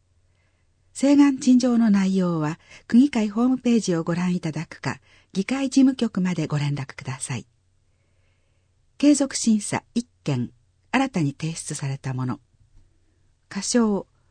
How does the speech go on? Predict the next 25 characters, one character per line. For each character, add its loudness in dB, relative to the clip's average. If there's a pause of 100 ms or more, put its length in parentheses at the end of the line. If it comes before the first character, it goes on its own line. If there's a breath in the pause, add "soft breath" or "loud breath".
(160)
ロ 2
イ 2
ヤ 2
ル -4
パ -4
ー -6
ク -14
ス -10
柏 -2
木 4
マ 2
ン -2
シ -6
ョ -2
ン -6
建 2
設 -6
計 0
画 -8
に 0
関 -8
す -8
る -6
陳 -4
情。 -6